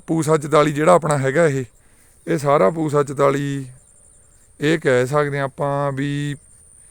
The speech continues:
ਤੀਹ, ਇਕੱਤੀ ਜਾਂ ਇੱਕ ਨਵੰਬਰ ਦੇ ਨੇੜੇ ਤੇੜੇ ਵੱਢਿਆ ਜਾਣਾ ਇਹ ਪੂਸਾ ਚੁਤਾਲੀ ਆ ਜਿਹੜਾ। ਤੇ ਇਹਨੂੰ ਜਿਹੜੀ ਆਖਰੀ ਸਪਰੇਅ ਆ ਉਹ ਤੀਜੀ ਲਾ ਲਓ, ਕਾਹੇ ਕਿਸੇ ਦੀ ਚੌਥੀ ਲਾ ਲਓ। ਕਹਿਣ ਤੋਂ ਭਾਵ ਗਾਂਧੀ ਜਯੰਤੀ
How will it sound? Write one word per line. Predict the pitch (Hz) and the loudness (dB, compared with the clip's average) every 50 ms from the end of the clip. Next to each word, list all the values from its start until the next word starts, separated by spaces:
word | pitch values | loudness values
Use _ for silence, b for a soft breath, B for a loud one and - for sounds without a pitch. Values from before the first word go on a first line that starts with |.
| B B B B B B B B B _ _ _ _ - | B B B B B B B B B _ _ _ _ -4
ਤੀਹ, | 175 165 185 202 208 208 202 196 196 | -2 0 0 0 0 0 0 0 -2
ਇਕੱਤੀ | 180 - - 165 - - _ - 175 175 175 175 175 165 | -4 -2 -2 -4 -4 -4 _ -4 -2 -2 0 0 -2 0
ਜਾਂ | 147 160 160 156 | 0 0 0 2
ਇੱਕ | - 170 147 - - | 0 -2 -2 -2 -4
ਨਵੰਬਰ | 165 160 156 151 147 143 147 143 | -4 -2 -2 -2 0 0 0 0
ਦੇ | 139 143 | 0 -2
ਨੇੜੇ | 143 139 131 131 | -2 -4 -4 -4
ਤੇੜੇ | 120 139 127 131 | -4 -2 -2 -2
ਵੱਢਿਆ | 117 120 117 113 139 151 | -2 -2 0 2 2 2
ਜਾਣਾ | 139 120 107 104 92 78 - _ _ _ _ _ _ _ _ - | 2 0 -4 -6 -8 -12 -16 _ _ _ _ _ _ _ _ -6
ਇਹ | 131 139 | -4 -4
ਪੂਸਾ | 135 135 135 120 107 117 110 | -4 -4 -6 -6 -4 -4 -4
ਚੁਤਾਲੀ | 104 104 107 107 104 104 107 | -4 -4 -4 -4 -4 -4 -6
ਆ | |
ਜਿਹੜਾ। | 101 98 110 110 120 123 131 b b b b b b b b b b b b b b b b b _ | -6 -6 -6 -6 -8 -8 -10 b b b b b b b b b b b b b b b b b _
ਤੇ | - 143 147 165 - - | 0 2 2 2 2 2
ਇਹਨੂੰ | 170 165 175 196 208 196 196 196 165 | 2 2 4 4 2 2 2 0 2
ਜਿਹੜੀ | 160 165 175 202 | 2 2 4 6
ਆਖਰੀ | 196 170 160 143 123 143 151 139 | 6 8 6 6 4 0 -2 -2
ਸਪਰੇਅ | 139 139 123 139 143 156 175 | -4 -4 -4 -2 0 2 2
ਆ | 170 143 - - _ _ b b b b b b b b b b b _ _ | 2 0 -2 -8 _ _ b b b b b b b b b b b _ _
ਉਹ | - 170 160 | -4 -4 -2
ਤੀਜੀ | - 170 156 143 127 147 151 | -2 -2 -2 -2 -2 -2 2
ਲਾ | 143 143 143 147 | 4 4 4 4
ਲਓ, | 147 147 | 4 2
ਕਾਹੇ | 135 160 143 139 143 143 | 2 2 2 2 2 0
ਕਿਸੇ | 135 143 139 | 0 -2 -2
ਦੀ | 139 143 143 | -2 -4 -4
ਚੌਥੀ | - 151 131 117 - - 127 | -2 -2 -2 -2 -4 -4 -2
ਲਾ | 117 120 120 | 0 0 0
ਲਓ। | 120 127 120 - - - _ _ - - - - - | 0 -2 -4 -8 -14 -20 _ _ -20 -20 -20 -10 -2
ਕਹਿਣ | - 147 135 135 139 139 | 0 0 2 2 0 0
ਤੋਂ | 127 160 147 | 0 0 0
ਭਾਵ | 139 - 170 165 151 151 | 2 4 4 4 4 4
ਗਾਂਧੀ | 127 131 127 135 156 156 214 208 | 2 2 2 2 2 0 0 0
ਜਯੰਤੀ | 156 151 143 131 123 107 107 127 | 0 0 0 0 -2 -4 -6 -8